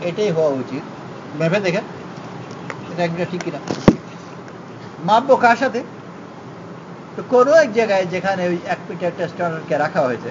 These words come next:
এটা আন্তর্জাতিক গুলো body আছে, কোথায় আছে জানি না, কিন্তু আছে। এক মিটার কি?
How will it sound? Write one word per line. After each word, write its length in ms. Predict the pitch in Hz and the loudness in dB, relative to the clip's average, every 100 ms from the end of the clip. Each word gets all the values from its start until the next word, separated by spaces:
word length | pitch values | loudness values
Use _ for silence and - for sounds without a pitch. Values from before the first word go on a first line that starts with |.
| - - - - - - 180 | -10 -12 -12 -12 -12 -8 -4
এটা 100 | 190 175 - | -4 -4 -4
আন্তর্জাতিক 460 | 190 180 185 185 185 | -4 -4 -2 -2 0
গুলো 120 | 180 165 | -2 2
body 260 | 165 165 | 2 2
আছে, 320 | 127 - - - - - - - - - - - - - - - - - - - - - - - - 160 | 0 -2 -12 -14 -14 -12 -14 -12 -12 -12 -12 -12 -14 -12 -12 -12 -14 -14 -14 -12 -12 -12 -14 -14 -10 -6
কোথায় 220 | 151 175 | 2 4
আছে 140 | 165 | 4
জানি 180 | 175 147 | 2 0
না, 100 | 143 - - | -4 -8 -12
কিন্তু 160 | - 208 | -2 4
আছে। 200 | 190 - - - - - - - - - - - - - | 4 2 -12 -12 -12 -12 -12 -12 -14 -12 -12 -12 -12 -4
এক 120 | 156 170 | -4 -2
মিটার 180 | 170 156 | 0 0
কি? 120 | 151 | 0